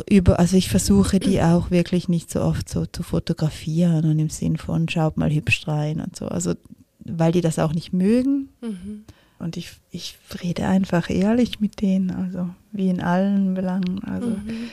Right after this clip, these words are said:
Speaker 1: ich
Speaker 2: mhm.
Speaker 1: sage, ich rede, ich schaue mit denen die Annabelle an und sage, also da kommen ja dann auch, ich frage die manchmal, „Welches Cover findet ihr schöner und warum?“
Speaker 2: <laughs>
Speaker 1: und so. Und die sind dann schon, also das sind zwei Mädchen, die sagen,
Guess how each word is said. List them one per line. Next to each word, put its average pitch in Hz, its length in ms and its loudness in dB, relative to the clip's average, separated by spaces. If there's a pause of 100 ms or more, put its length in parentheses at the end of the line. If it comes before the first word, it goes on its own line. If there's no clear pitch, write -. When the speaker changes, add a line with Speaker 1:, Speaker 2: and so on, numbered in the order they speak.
(140)
Speaker 1:
ich 233 220 -4
Speaker 2:
mhm. 233 40 -4
Speaker 1:
sage, 185 580 2
ich - 180 -6
rede, 185 200 2
ich 190 180 -4
schaue 190 220 6
mit 180 160 2
denen 185 200 6
die 175 100 4
Annabelle 196 560 8
an 185 360 4
und 185 200 4
sage, 180 840 2
also 180 320 0 (140)
da 180 140 2
kommen 190 320 2
ja 185 120 6
dann 180 200 2
auch, 190 320 -2
ich 185 120 -2
frage 202 280 2
die 240 100 4
manchmal, 190 400 4
„Welches 180 380 2
Cover 220 340 6
findet 202 340 0
ihr 196 120 2
schöner 185 560 0
und 175 160 -4
warum?“ 214 500 6 (180)
Speaker 2:
<laughs> - 20 2
Speaker 1:
und 202 200 0
so. 202 180 0 (300)
Und 185 140 -2
die 214 180 2
sind 233 160 2
dann 226 180 4
schon, 262 280 -2 (200)
also 190 200 -2
das - 140 -12
sind 208 140 2
zwei 202 200 2
Mädchen, 220 400 2
die 208 80 0
sagen, 202 340 0